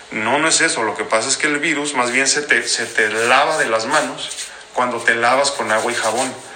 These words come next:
No lo mata como tal, más bien te lavas, te quitas todo. Pues entonces, cuando tú te quieres tallar con algo así nada más por encima de una servilleta o cualquier cosa pensando que te estás limpiando, obviamente no lo estás lavando como debes.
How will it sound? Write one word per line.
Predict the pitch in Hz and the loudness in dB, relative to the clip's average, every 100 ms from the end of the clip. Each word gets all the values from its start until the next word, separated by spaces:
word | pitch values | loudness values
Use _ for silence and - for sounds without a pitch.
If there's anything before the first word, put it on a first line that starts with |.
| - 104 | -14 -4
No | 104 | 0
lo | 131 165 | 2 2
mata | 143 143 - 147 | 2 2 2 -2
como | - 104 101 | -4 -6 -2
tal, | 127 117 | -2 0
más | 123 | -2
bien | 131 143 | -4 -2
te | 147 | -2
lavas, | - - 175 123 - - - - - | 0 0 0 -2 -4 -6 -14 -14 -6
te | 113 | -4
quitas | 131 131 147 - | -4 -2 0 2
todo. | 147 143 104 | 0 0 -4
Pues | 107 95 | -8 -8
entonces, | 98 110 113 110 - - - - | -4 -2 -2 -4 -6 -10 -10 -2
cuando | 120 120 | 0 0
tú | 120 127 | -2 2
te | - | 4
quieres | 160 160 | 4 4
tallar | 135 139 147 | 4 4 4
con | 147 | 2
algo | 147 147 | 0 0
así | 147 | -2
nada | 147 147 | 0 2
más | 143 | 2
por | 143 143 | 0 -2
encima | 131 139 | -2 -2
de | 139 | -2
una | - | -2
servilleta | 135 113 117 131 - | -2 0 0 0 -2
o | |
cualquier | 110 107 131 | -2 -2 -2
cosa | 123 127 | -2 -4
pensando | 127 104 - 117 127 | -2 -2 -2 -2 -4
que | 113 | -4
te | |
estás | - 120 117 | -2 -2 -2
limpiando, | 123 127 123 110 | 0 0 0 -2
obviamente | 120 120 113 120 | 0 0 -2 -2
no | 113 113 | -2 -2
lo | 117 | 0
estás | - 107 | 0 0
lavando | 110 104 104 101 | 2 0 -2 -6
como | - 95 | -6 -4
debes. | 101 120 110 | -4 -4 -6